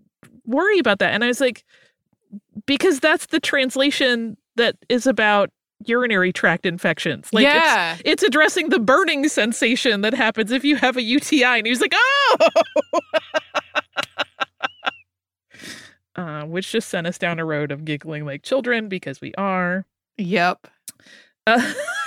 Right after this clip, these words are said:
Speaker 1: <laughs> I, uh, like you, I found myself marveling at the time period in which he was working.
Speaker 2: Yeah.
Speaker 1: I don't think of, like, all of the religious wars and the stuff with the Medicis and the Huguenot,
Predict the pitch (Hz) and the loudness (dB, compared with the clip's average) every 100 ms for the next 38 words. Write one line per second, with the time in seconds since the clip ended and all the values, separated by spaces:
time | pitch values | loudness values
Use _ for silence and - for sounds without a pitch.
0 | 698 679 - - - - 247 254 294 - | -2 -2 -2 -6 -12 2 4 4 2 2
1 | 254 220 233 370 - 330 440 392 330 262 | 2 2 2 2 2 2 4 4 4 4
2 | 277 277 - - 240 254 294 262 - 226 | 2 0 -6 -2 0 2 0 0 2 2
3 | 220 220 - - _ _ _ _ - 214 | 2 -2 -8 -20 _ _ _ _ -6 0
4 | 214 247 262 247 226 202 196 - 214 214 | 2 4 2 2 0 -2 -4 -2 -2 -2
5 | 214 196 180 _ - 277 370 330 262 196 | -2 -2 -4 _ -4 0 0 0 0 0
6 | 170 165 165 160 - 202 160 147 160 151 | 2 0 -2 -6 -6 -4 -4 -4 -6 -6
7 | 156 139 135 135 151 214 214 214 202 180 | -6 -8 -8 -8 -2 2 2 2 0 -4
8 | 170 - _ _ _ 226 277 294 330 302 | -8 -16 _ _ _ 0 2 2 0 0
9 | 349 330 285 247 233 220 214 - - - | -2 0 0 2 2 2 -2 -8 -2 2
10 | 233 247 214 233 214 202 233 294 220 196 | 2 2 2 2 2 2 2 0 0 0
11 | 190 175 185 196 185 - 202 202 208 208 | 2 2 0 -2 -4 0 0 0 -2 0
12 | 190 190 196 226 185 175 185 185 - 226 | 0 0 -2 -4 -4 -2 -2 -4 -2 -2
13 | 208 190 190 185 185 180 185 | 0 0 2 2 2 0 -4